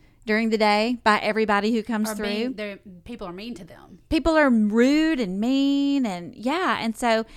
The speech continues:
Speaker 1: a
Speaker 2: Or
Speaker 1: small
Speaker 2: taking the time when you see that person who can't reach something just to say, "Here you
Speaker 1: "Oh,
Speaker 2: go."
Speaker 1: could I help you?"
Speaker 2: Right.
Speaker 1: Yeah, exactly. It's, it's these small things, you know,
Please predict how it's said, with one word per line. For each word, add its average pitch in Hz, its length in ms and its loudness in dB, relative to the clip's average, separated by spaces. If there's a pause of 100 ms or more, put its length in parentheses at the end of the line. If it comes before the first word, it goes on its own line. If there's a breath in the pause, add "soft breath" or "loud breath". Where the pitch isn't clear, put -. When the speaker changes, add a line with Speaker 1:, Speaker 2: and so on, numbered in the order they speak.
(120)
Speaker 1:
a 240 80 0
Speaker 2:
Or - 20 -4
Speaker 1:
small 247 460 0
Speaker 2:
taking 381 100 -4
the - 60 -20
time 320 320 -6
when 269 100 -10
you 262 100 -12
see 254 140 -16
that 233 160 -12
person 240 300 -12
who 208 80 -16
can't 220 240 -16
reach 208 240 -16
something 180 380 -16
just 196 180 -20
to 202 100 -20
say, 208 240 -18
"Here 302 160 -16
you 262 160 -16
Speaker 1:
"Oh, 480 80 0
Speaker 2:
go." 466 60 -2
Speaker 1:
could 330 100 -2
I 285 60 0
help 311 260 0
you?" 349 240 -4 (160)
Speaker 2:
Right. 196 480 -14 (180)
Speaker 1:
Yeah, 370 460 0
exactly. 311 640 -4
It's, - 300 -10
it's 302 180 -6
these 311 240 -6
small 339 440 -6
things, 311 520 -10
you 262 80 -4
know, 269 300 -2